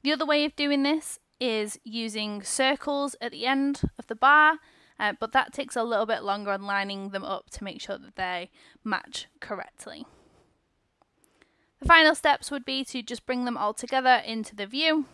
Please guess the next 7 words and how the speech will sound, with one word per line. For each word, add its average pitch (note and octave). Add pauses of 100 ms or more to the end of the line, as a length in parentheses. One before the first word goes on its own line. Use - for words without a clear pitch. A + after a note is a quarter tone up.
(720)
and A3
create A3+ (100)
the A3+
seamless, G3+ (680)
um, F#3 (760)
seamless A#3
Tableau F#3